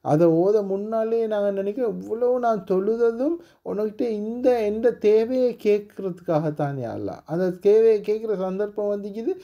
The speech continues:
இதோ நான் கேட்கிறேன், அஹ், நீ எனக்கு உதவி செய்" என்று சொல்லி நாங்க இதை சொல்லணும். அப்ப நாங்க என்ன கேட்கிறோம்? "அல்லாஹும்ம இன்னி அஊது பிக்க மின் அதாபி ஜஹன்னம்." யா அல்லாஹ், என்ன நரக நெருப்பிலிருந்து உன்னிடம் பாதுகாப்பு தேடுறேன்.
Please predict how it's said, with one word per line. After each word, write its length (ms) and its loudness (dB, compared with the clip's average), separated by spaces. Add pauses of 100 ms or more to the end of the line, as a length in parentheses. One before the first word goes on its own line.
(180)
இதோ 280 6
நான் 240 0
கேட்கிறேன், 680 0 (260)
அஹ், 580 2
நீ 240 2
எனக்கு 540 2
உதவி 320 4
செய்" 240 0
என்று 280 0
சொல்லி 420 -2 (180)
நாங்க 280 -2
இதை 140 -4 (100)
சொல்லணும். 420 -2 (220)
அப்ப 160 -2
நாங்க 260 4
என்ன 240 2
கேட்கிறோம்? 580 0 (220)
"அல்லாஹும்ம 480 0
இன்னி 360 0
அஊது 400 -4
பிக்க 300 -6
மின் 160 -8
அதாபி 500 -4
ஜஹன்னம்." 540 -12 (420)
யா 140 -4
அல்லாஹ், 320 0
என்ன 320 -4 (220)
நரக 440 0
நெருப்பிலிருந்து 880 -4 (300)
உன்னிடம் 400 -2
பாதுகாப்பு 560 -2
தேடுறேன். 460 -6